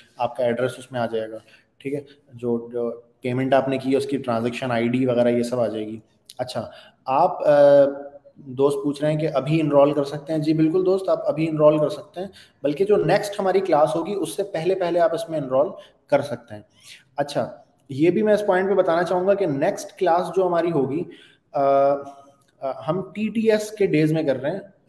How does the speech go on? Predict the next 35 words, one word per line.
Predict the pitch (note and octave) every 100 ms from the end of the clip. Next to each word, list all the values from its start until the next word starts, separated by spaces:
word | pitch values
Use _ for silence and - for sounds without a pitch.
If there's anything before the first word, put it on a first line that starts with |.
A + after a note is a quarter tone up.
| C3
ये | B2+
जो | C3+
कोर्स | D3 C#3+ D3+ D3
है | F3
हफ्ते | D3+ -
में | E3+
तीन | E3+ F#3 F#3+
दिन | F#3
हो | C#3
रहा | B2+
है, | D#3+ F3 - _ _
ट्यूसडे, | - D#3 D#3 E3 A3+ A#3+ - - _ -
थर्सडे | D3 C#3+ F3+
और | G3+ F3 D3
सैटरडे। | - A2 A2+ A2 G2 _ _ -
तो | F3
आज | D3+ F3 -
सैटरडे | - C#3 D#3+ F3 G3+
है, | G#3 G#3+
आज | D3 D#3+
पहली | D#3 D#3 D3 F#3
क्लास | F#3+ F3+ E3+ F3
हमने | E3+ E3+
ओरिएंटेशन | E3+ C3+ C#3 C#3 C#3+ C#3+ F3
कर | D#3+
ली | C3+ C#3+
है। | F3+ - - - _ _ -
अब | G#3+ G#3
जो | C4
आपकी | G#3 G3 - - A#3+ -
अगली | D#3 D#3 A#3+
क्लास | A3+ G#3 G#3
होगी, | D#3+ C#3 F#3+ - - _ _ -
अ, | D3+ D3 C#3+ - D3 C3
वो | F3